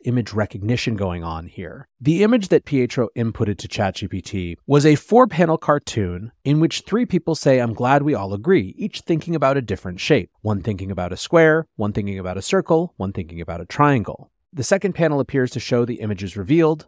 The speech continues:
at which point the three people realize that they actually didn't agree. A third panel seems to show a transmutive process where the shapes combine to become a different shape,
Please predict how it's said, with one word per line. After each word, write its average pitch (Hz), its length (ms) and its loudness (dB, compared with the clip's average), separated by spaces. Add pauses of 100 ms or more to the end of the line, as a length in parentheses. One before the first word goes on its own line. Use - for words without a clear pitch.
at 139 140 2
which 180 220 0
point 135 420 -2
the 120 80 -12
three 147 220 4
people 123 260 0
realize 95 380 -2
that - 120 -6
they 131 200 0
actually 160 420 0
didn't 214 420 -2
agree. 90 440 -8 (320)
A - 40 -8
third 156 260 4
panel 147 220 4
seems 143 240 0
to 135 100 -2
show 135 240 2
a 127 60 4
transmutive 107 580 -4
process 147 460 2
where 117 80 2
the 101 80 -2
shapes - 400 0
combine 120 480 -2
to 113 100 -4
become 110 320 0
a 90 40 -4
different 151 360 2
shape, 170 300 2